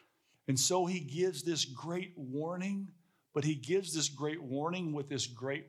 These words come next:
reminder of their standing, of who they are in Christ Jesus.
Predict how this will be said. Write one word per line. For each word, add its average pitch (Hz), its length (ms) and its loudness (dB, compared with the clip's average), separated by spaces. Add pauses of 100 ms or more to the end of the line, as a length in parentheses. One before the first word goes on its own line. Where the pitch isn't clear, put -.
reminder 139 880 -2 (540)
of 131 200 4
their 120 160 0
standing, 180 840 -2 (420)
of 131 200 -2 (100)
who 175 220 0
they 143 380 -6
are 127 500 -6 (300)
in 127 240 -4
Christ 113 460 -4
Jesus. - 640 -10